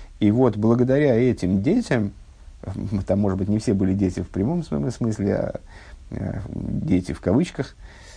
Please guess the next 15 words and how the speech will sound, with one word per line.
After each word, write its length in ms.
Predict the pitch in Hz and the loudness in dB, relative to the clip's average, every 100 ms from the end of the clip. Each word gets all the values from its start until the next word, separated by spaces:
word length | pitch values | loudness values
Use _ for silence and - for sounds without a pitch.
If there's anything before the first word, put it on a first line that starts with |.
| - - | -16 -6
э, 1080 | - 101 98 98 95 95 95 95 95 98 98 | -2 0 4 4 6 4 4 4 2 0 -4
в 60 | - | -6
смысле 280 | 95 - | -8 -4
и 60 | 98 | -4
взрослые 420 | 107 139 - 120 | -2 -2 0 2
люди. 260 | 110 104 110 - - - 107 | 2 2 -2 -12 -20 -8 0
Так 160 | 110 | 2
вот, 220 | 135 120 - | 4 2 2
именно 340 | 147 139 117 | 2 4 4
благодаря 480 | 107 113 113 135 131 | 4 4 6 4 4
этим 240 | 113 127 131 | 4 0 2
детям 460 | 214 247 190 156 | 2 2 2 0
было 300 | 113 165 139 | 4 4 6
восстановлено, 880 | 120 - 120 147 202 190 185 170 160 - - - - | 4 4 2 4 4 4 2 0 -2 -8 -18 -16 -6
э, 680 | 113 104 104 101 101 98 | 0 4 4 4 4 2